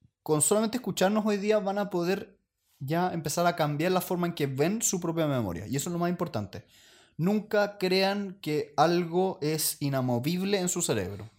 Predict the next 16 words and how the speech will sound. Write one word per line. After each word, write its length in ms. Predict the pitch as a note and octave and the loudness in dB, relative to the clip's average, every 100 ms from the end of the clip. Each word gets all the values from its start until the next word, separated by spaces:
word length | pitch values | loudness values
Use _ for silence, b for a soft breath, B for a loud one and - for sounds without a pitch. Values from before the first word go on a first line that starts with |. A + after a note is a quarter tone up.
| _ _ _ | _ _ _
Todo 260 | F3+ F#3 F3+ | 2 4 2
puede 180 | F#3 | 2
cambiar, 320 | E3+ D#3+ D#3 C#3 | 0 0 0 0
ustedes 280 | - C#3 C3+ | 0 -2 0
pueden 280 | D3+ D#3+ | 0 0
mejorar, 520 | E3 D#3+ C#3+ C#3 C#3 - | 0 -2 -2 -2 -4 0
pueden 200 | C#3+ C#3+ | 0 0
solucionar 380 | C#3+ C3 C3 | -4 -4 -4
sus 100 | C3 | -6
problemas 500 | - B2+ B2+ B2+ A#2+ | -4 -2 -2 -2 -2
y 80 | A#2+ | -4
pueden, 380 | A#2+ C3 B2+ C3 | -2 0 0 0
en 120 | B2+ | -2
este 160 | C3 C#3+ | -2 -2
caso 180 | C#3+ E3 | 0 -2
concreto, 460 | F#3 F#3+ F#3+ G3+ | -2 -2 -4 -8